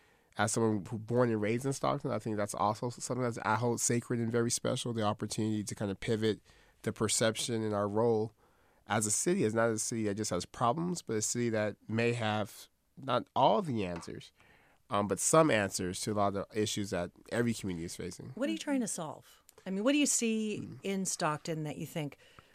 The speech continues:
Speaker 2: you know, this demonstration program, five hundred dollars for these hundred families could actually address?
Speaker 1: I hate poverty. I think Mandela said poverty is not God-made, it's man-made, <laughs> and it's gonna take acts of man to change it.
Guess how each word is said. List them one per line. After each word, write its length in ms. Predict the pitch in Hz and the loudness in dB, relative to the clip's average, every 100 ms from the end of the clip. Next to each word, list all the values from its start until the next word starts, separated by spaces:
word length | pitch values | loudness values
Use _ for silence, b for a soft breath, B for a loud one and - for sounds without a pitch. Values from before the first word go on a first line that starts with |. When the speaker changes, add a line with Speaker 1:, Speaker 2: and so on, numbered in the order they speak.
| B _ - | B _ -6
Speaker 2:
you 120 | 180 | -4
know, 100 | 139 - | -2 0
this 160 | 190 | 0
demonstration 680 | - 202 196 - 180 175 170 | 2 2 2 -2 -2 -4 -6
program, 460 | - 156 156 151 147 | -4 -2 -2 -4 -6
five 300 | - 160 156 | -2 0 0
hundred 220 | 170 151 | -4 -4
dollars 600 | 143 135 131 131 131 - | -4 -4 -4 -6 -6 -8
for 80 | - | -8
these 220 | 143 143 | -6 -4
hundred 340 | - 165 147 - | -6 -6 -6 -6
families 440 | 143 135 135 135 | -6 -6 -6 -8
could 180 | - 143 - - | -10 -14 -14 -16
actually 300 | 135 - 113 | -12 -12 -12
address? 340 | 104 131 - - - | -12 -12 -14 -10 -2
Speaker 1:
I 120 | 120 | 0
hate 280 | 110 117 - | 0 -2 0
poverty. 500 | 117 110 131 127 127 | -2 0 -2 -4 -6
I 80 | 110 | -6
think 360 | - 110 104 | -2 -2 -2
Mandela 440 | 107 104 107 107 113 | -2 -2 0 0 0
said 300 | - 113 - | -2 -4 -4
poverty 500 | - 113 113 113 110 | -4 -2 0 -2 -2
is 120 | 107 | 0
not 240 | 104 107 | 0 0
God-made, 480 | 95 104 117 117 120 | 0 0 0 0 0
it's 160 | 107 - | -2 0
man-made, 560 | 104 107 110 120 143 | 0 2 0 0 0
<laughs> 0 | |
and 120 | 160 - | -2 4
it's 160 | 185 - | 4 4
gonna 140 | 117 | 0
take 200 | 120 104 | 0 0
acts 280 | 101 107 - | 0 -2 -2
of 60 | 107 | 0
man 280 | 107 104 | 0 -2
to 120 | 98 - | -6 -6
change 280 | 117 107 | -2 -2
it. 160 | 117 131 | -2 -8